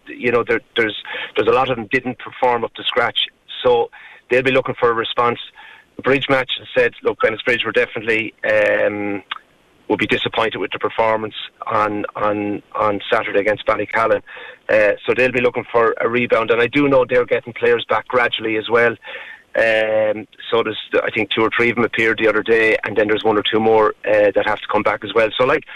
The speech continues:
across the board with all clubs, there's still players drifting back into the scenes. Um, but for those two, I think that could be the match of the weekend, to be honest. Uh, they had a cracking quarter-final last year in the championship, uh, with the Village getting through, and, um,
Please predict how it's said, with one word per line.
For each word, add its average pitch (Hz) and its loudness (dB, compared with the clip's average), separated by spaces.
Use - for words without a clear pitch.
across 180 -2
the 139 -6
board 143 2
with 117 2
all 135 4
clubs, 117 -2
there's 110 -6
still 147 -2
players 131 0
drifting 120 -4
back 113 -2
into 110 -6
the 104 -8
scenes. 113 0
Um, 107 2
but 113 0
for 123 -2
those 139 2
two, 139 4
I 135 4
think 135 -2
that 131 -2
could 120 -16
be 123 -2
the 120 -4
match 123 -2
of - -6
the 113 -6
weekend, 120 -2
to - -20
be 110 0
honest. 120 0
Uh, 113 4
they - 0
had 110 2
a 113 0
cracking 120 -4
quarter-final 117 0
last 117 0
year 110 0
in 110 -6
the 101 -12
championship, - -4
uh, 110 4
with 110 -4
the 101 -10
Village 110 0
getting 110 -2
through, 113 0
and, 107 -2
um, 107 4